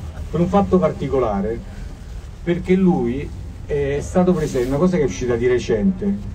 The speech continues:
nel duemiladodici, mentre succedeva quel gran caos tra il magistrato, i due emissari, la tomba di De Pedis, il,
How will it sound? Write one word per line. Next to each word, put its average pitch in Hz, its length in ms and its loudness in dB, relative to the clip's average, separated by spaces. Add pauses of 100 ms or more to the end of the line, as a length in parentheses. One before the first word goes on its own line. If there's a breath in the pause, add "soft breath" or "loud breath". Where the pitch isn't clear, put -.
(300)
nel 160 160 0
duemiladodici, 131 920 4 (280)
mentre 131 320 -2
succedeva 127 560 4
quel 113 420 4
gran 120 300 0
caos 123 680 2 (180)
tra 110 360 0 (280 loud breath)
il 107 120 -2
magistrato, 110 800 0
i 104 40 2
due 113 120 4
emissari, 104 500 0
la 113 80 2
tomba 120 280 2
di 117 120 2
De 120 100 4
Pedis, 113 680 2 (920)
il, 208 440 4